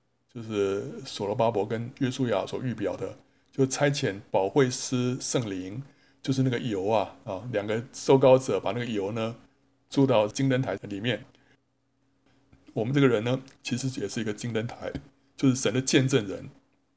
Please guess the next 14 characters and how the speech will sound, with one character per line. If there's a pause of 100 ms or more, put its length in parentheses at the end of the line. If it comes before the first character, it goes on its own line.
(920)
圣
灵
就
内
住
在
我
的
里
面，
使
我
成
为